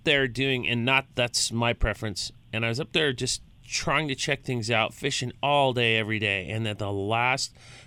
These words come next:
what I did, I was looking at this one point. So Pelican Point has a distinct look about it, the way that the, the way that the bank levels off, everything else, and I could see fish going up and down the bank, and I could see, the only reason I could f-, tell that there was fish there,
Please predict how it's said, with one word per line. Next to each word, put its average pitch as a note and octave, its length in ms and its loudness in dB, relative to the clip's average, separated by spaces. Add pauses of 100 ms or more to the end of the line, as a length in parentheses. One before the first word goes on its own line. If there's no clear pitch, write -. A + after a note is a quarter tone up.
what A2 120 -2
I A#2 60 2
did, C#3 240 0
I D3+ 80 2
was A2+ 220 -4
looking C#3+ 240 -2
at D3 100 -4
this B2+ 160 -4
one B2+ 200 -2
point. A#2+ 280 -4
So - 80 -6
Pelican C#3+ 440 -6
Point C3 260 -2
has A2+ 180 -4
a G2+ 80 -6
distinct B2 580 -4
look A#2 280 -2
about G2 260 0
it, F2 140 -6
the G#2 80 -6
way G#2+ 160 0
that A2 220 -4
the, G2 200 -2 (640)
the A2+ 100 0
way C3 240 6
that D3 220 0
the A2+ 80 -4
bank C3+ 500 2
levels B2 460 -2
off, A#2+ 280 2
everything B2 460 -2
else, B2 260 0
and A2 120 -6
I G#2+ 40 -10
could G#2+ 220 -10
see A#3 380 -2
fish - 560 0
going B2 200 0
up B2+ 140 -4
and C3 100 -2
down A#2+ 200 0
the A2+ 80 -4
bank, C#3 340 -2
and A#2+ 80 -6
I A2 80 -6
could A2 220 -10
see, - 320 -2
the A#2+ 120 -4
only D#3+ 160 0
reason F#3+ 240 -2
I E3+ 40 0
could C3 200 -6
f-, - 240 -10
tell D3 200 0
that C3 140 0
there B2 100 -2
was A2 160 -4
fish - 260 -2
there, G2 240 -2